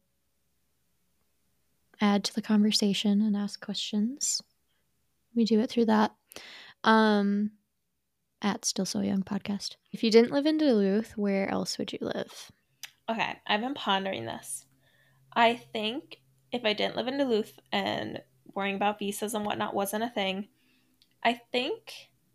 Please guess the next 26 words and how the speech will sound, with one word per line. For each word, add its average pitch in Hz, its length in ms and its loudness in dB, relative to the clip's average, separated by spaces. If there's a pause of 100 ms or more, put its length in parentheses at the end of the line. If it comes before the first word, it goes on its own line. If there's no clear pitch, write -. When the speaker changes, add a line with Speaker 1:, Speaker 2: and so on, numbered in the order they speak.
(280)
Speaker 2:
and 214 140 4
or 220 100 6
money, - 320 -4 (1500)
I 220 100 4
think 220 180 -6
I 247 120 6
would 269 120 0
live 208 420 2 (120)
in 185 500 -2 (1120)
B 202 200 0
C, 180 400 0
like, 180 200 2
along 175 280 4
the 170 80 -4
coast, 170 420 -4
like, 196 140 -6
more 170 180 -2
in 160 100 -6
the, 175 100 -4
like, 180 260 -4
Whistler, 190 840 -2 (640)
Sea 190 220 -4
to 190 80 -2
Sky 185 640 0
Highway 202 680 -6 (160)
area. 226 480 -2